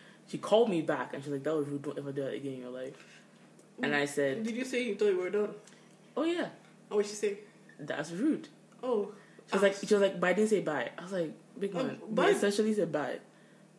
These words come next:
Speaker 1: What, what, what are you talking about?"
Speaker 2: It's not always bye. You used to end conversation.
Speaker 1: I was like, "We essentially said bye.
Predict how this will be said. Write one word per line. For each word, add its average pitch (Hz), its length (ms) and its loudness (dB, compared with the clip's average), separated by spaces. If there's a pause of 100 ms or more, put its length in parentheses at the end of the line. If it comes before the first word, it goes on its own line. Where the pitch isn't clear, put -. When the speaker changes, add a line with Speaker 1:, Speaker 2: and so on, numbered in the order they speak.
(160)
Speaker 1:
What, 180 260 -2
what, 180 200 2
what 180 160 2
are - 20 -2
you 175 120 0
talking 175 260 -4
about?" - 160 -4 (220)
Speaker 2:
It's 269 100 -8
not 403 160 4
always 226 280 4
bye. 196 160 2
You 190 140 4
used 220 160 -4
to - 120 -6
end 214 160 0
conversation. 233 500 6
Speaker 1:
I 233 40 8
was 254 80 10
like, 220 100 10
"We - 60 6
essentially 262 560 8
said 220 200 6
bye. 175 280 4